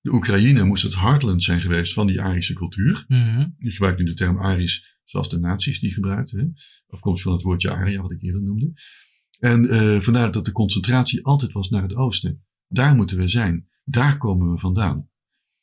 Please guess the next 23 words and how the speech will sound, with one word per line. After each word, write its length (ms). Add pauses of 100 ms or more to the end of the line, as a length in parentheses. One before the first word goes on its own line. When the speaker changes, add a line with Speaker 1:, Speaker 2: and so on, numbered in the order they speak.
(120)
Speaker 1:
En, 400
eh, 400
dat 180
liep 120
dan 180
door, 220
die 100
Speaker 2:
Ja. 60
Speaker 1:
Duitse 300
boerenstaat, 540
tot 240
aan, 380 (380)
eh, 400
India 540
toe. 240 (140)
Dat 200
was 140
de 100
voorstelling. 600 (360)
Speaker 2:
Eh, 220
en 140
waarom? 480 (420)
Speaker 1:
Eh, 440